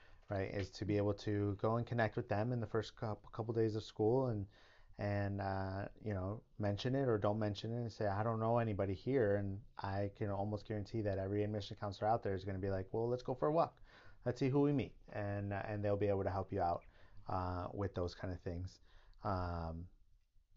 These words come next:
we ha-, I have a lot of students that come by my office, and sometimes when they're in there, it's like, "There's, there you go. There's an introduction." So that's, uh, that's, uh, we're,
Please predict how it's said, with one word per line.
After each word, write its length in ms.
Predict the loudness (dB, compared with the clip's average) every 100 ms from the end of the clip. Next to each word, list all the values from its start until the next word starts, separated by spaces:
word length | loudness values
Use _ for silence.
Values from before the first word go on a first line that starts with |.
| -18 -18 -12 -2
we 160 | 0
ha-, 160 | 2 2
I 100 | 4 4
have 140 | 6
a 40 |
lot 180 | 4 2
of 60 | 0
students 300 | -2 0 0
that 100 | 0
come 140 | -2 0
by 140 | 2
my 200 | 2 2
office, 500 | 2 0 0 -2 -2
and 280 | -4 -4 -8
sometimes 460 | -4 -4 -2 -2 -2
when 120 | 0
they're 220 | 4 4
in 120 | 2 2
there, 300 | 0 0 -4
it's 180 | -6
like, 180 | -8 -6 -4
"There's, 220 | -4 -4 -2
there 140 | -2
you 60 | 2
go. 200 | 2 2
There's 220 | 0 -2 -2
an 100 | -4
introduction." 520 | -2 -2 -2 -4 -12 -14 -20 -20 -20 -10
So 180 | -2 2
that's, 340 | 2 0 -2
uh, 360 | -2 -2 -2 -6 -10 -20 -20 -20 -10 -2
that's, 340 | -2 -2 -6
uh, 640 | -6 -4 -6 -6 -6 -8 -12 -14 -14 -14 -16 -10
we're, 260 | -2 2